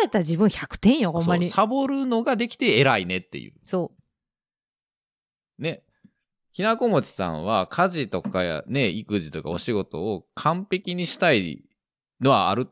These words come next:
Speaker 2: 完璧、まあ別に完璧主義じゃないと思うねんけどさ、こう頑張りたいっていうのはあると思うねんけど、一番大事なんて、穏やかに、
Speaker 1: そうそう。
Speaker 2: お子さんと、夫さんと、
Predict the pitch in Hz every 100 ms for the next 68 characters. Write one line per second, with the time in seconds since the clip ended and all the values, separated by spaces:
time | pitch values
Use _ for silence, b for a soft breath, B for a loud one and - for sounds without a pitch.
0 | _ - 165 - 104 98 101 143 - 185
1 | 180 160 147 90 92 101 76 64 - 82
2 | - 92 82 - - 113 147 156 165 104
3 | 95 87 80 110 - 95 107 123 110 80
4 | 71 - - 151 87 - b b b b
5 | - 208 220 214 233 208 151 92 73 -
6 | 107 92 65 55 - _ _ - 123 160
7 | 147 - 80 95 73 - _ _ _ _
8 | - 254 202 202 175 92 101 92 92 -
9 | 143 80 _ _ _ 98 - 226 107 95
10 | 104 151 -